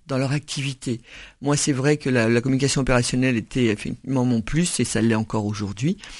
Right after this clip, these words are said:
Et je me suis lancée sous Sophie Nanin Conseil en deux mille douze. J'ai refait une formation en amont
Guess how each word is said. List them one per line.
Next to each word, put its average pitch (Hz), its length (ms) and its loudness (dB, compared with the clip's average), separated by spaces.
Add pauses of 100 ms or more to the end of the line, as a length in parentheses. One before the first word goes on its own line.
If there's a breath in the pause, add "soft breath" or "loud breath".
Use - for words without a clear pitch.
(220 loud breath)
Et 135 80 -4
je 127 100 -2
me 120 120 0
suis - 180 -4
lancée 123 400 0
sous - 220 -6
Sophie 143 320 -2
Nanin 127 240 4
Conseil 147 580 2 (440 loud breath)
en 160 120 2
deux 151 140 6
mille 123 560 6
douze. 151 420 8 (480 loud breath)
J'ai 143 120 6
refait 143 380 6
une 131 200 6
formation 143 720 4
en 127 160 6
amont 143 320 8